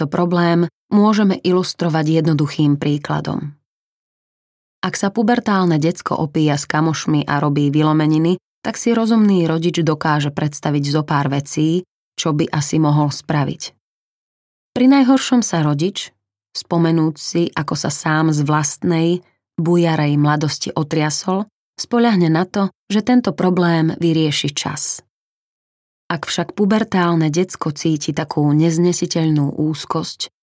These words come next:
že sa v šestnástich začne pocikávať, odmieta ísť do školy a nechce sa mu žiť a jeho situácia sa nezlepší ani liekmi, ani pobytom na psychiatrii,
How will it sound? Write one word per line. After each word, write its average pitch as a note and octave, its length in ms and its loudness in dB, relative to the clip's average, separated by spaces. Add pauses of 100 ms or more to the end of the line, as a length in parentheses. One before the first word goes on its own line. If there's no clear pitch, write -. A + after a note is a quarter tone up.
(100)
že F#3 80 -2
sa E3 160 -2
v - 80 -6
šestnástich F3+ 720 -2
začne D3 400 -4
pocikávať, D3+ 800 -4 (320)
odmieta F#3 560 0
ísť E3 480 -2
do D#3+ 80 0
školy D3 480 -4 (400)
a - 80 -2
nechce G3+ 240 0
sa F#3+ 160 -4
mu E3 160 0
žiť D#3 400 -4 (160)
a E3 80 -4
jeho F3 240 0
situácia F#3 720 0
sa D#3+ 160 -2
nezlepší E3 640 0
ani D3+ 320 0
liekmi, D3+ 480 -2 (160)
ani D#3 240 0
pobytom D#3 400 0
na D3 80 0
psychiatrii, D3 800 -2